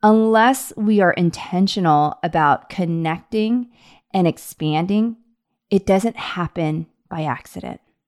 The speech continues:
The power of connection and community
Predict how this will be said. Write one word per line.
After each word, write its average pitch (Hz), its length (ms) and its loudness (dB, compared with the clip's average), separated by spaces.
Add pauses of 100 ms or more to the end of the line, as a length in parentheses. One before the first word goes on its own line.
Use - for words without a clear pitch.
(600)
The 233 160 4
power 240 440 2
of 262 200 -2
connection 202 720 0
and 180 180 -4
community 170 800 0